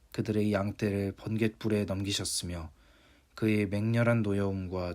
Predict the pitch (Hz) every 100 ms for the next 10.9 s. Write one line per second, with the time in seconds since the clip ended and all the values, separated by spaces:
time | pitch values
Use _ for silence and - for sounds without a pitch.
0 | - - 113 104 101 101 92 85 - 107
1 | 104 101 82 76 - - _ - 117 98
2 | 80 - - - - 107 - - 104 104
3 | 107 107 131 117 117 107 92 92 92 -
4 | 104 95 - 92 95 107 104 104 98 -
5 | 107 - 85 85 80 - _ - - -
6 | _ - 113 113 104 - 127 120 113 113
7 | - 110 107 90 - - 95 82 - -
8 | - - - 113 113 110 101 - - 104
9 | 98 - - 110 113 117 101 98 98 98
10 | 98 - 107 104 90 - - 92